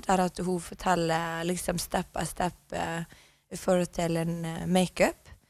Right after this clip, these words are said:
eh, en makeup-look hun er ute etter. Eh, og det, jeg har jo hjulpet meg veldig mye, siden jeg er litt sånn i farta der selv, eh, nå faktisk. Eh, og, ehm,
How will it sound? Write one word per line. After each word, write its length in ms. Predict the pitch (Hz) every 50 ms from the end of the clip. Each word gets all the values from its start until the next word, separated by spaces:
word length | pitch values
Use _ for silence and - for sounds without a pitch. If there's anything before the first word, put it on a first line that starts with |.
| _ _ _ _ _ _ _
eh, 220 | 190 185 180 185 190
en 80 | 185
makeup-look 720 | 190 185 180 170 - - 165 - - 175 165 - _ - -
hun 140 | 175 170
er 120 | 165 175 170
ute 180 | 175 - 190
etter. 360 | 185 175 - 180 196 254 320 330 - - - - _ _ _ _ _ _ _ _
Eh, 440 | 202 196 202 202 202 202 202 202 202 - -
og 140 | - 196 185
det, 260 | 202 202 196 196 - -
jeg 200 | - 208 202 190
har 140 | 208 208 190
jo 220 | 175 165 165 165 - - _ _ _ _ _
hjulpet 380 | 190 196 190 180 170 - - -
meg 120 | 180 170 165
veldig 240 | 156 156 160 160 160
mye, 280 | 160 160 160 - - 180
siden 200 | 170 - - -
jeg 320 | - - 175 170 170 170
er 80 | 170 170
litt 160 | 170 165 -
sånn 200 | - - 175 160
i 60 | 156
farta 380 | - - 180 160 - - - 165 165
der 160 | 160 160 156
selv, 520 | - - - 175 160 160 156 151 151 147
eh, 180 | 147 - - 175 175
nå 100 | 175 160 156
faktisk. 680 | - 170 160 - - 240 302 359 - - - - - - _ - - _ _ _ _ _ _ _ _ _ _ 226
Eh, 300 | 226 220 220 226 226 240 - - _ _
og, 360 | 254 247 240 240 233 233 233
ehm, 720 | 233 226 220 220 226 226 226 226 226 226 226 226 226 226